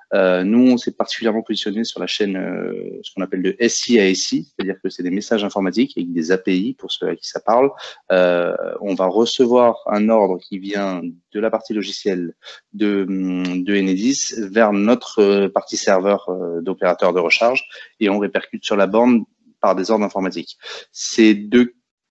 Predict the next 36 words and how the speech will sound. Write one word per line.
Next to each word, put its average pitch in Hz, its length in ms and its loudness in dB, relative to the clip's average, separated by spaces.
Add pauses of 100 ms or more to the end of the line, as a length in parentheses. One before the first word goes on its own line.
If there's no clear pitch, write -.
chaînes 117 380 4
de 117 60 4
valeur 110 320 4
qui - 60 -12
sont 104 140 -4
différentes 110 600 -2
et, 98 440 0
à 95 120 -4
mon 107 140 -4
sens, 104 220 -6
complémentaires. 98 720 0 (440)
Nous, 104 160 2
on 110 120 0
s'est 104 140 -10
positionné 101 400 -6
sur 101 120 -12
la 104 60 -14
partie 90 480 -6
S 98 260 -8
I 104 60 0
à 98 60 2
S 101 300 -4
I, 131 240 -4 (280)
notamment 113 800 2
parce 107 200 -10
que, 107 440 0 (380)
euh, 82 180 -2
ça - 180 -2
nous 104 100 0
paraissait 95 340 2
déjà 92 200 0
une 90 100 0
partie - 240 -10
très, - 200 -4
très - 180 -2
innovante, 92 560 0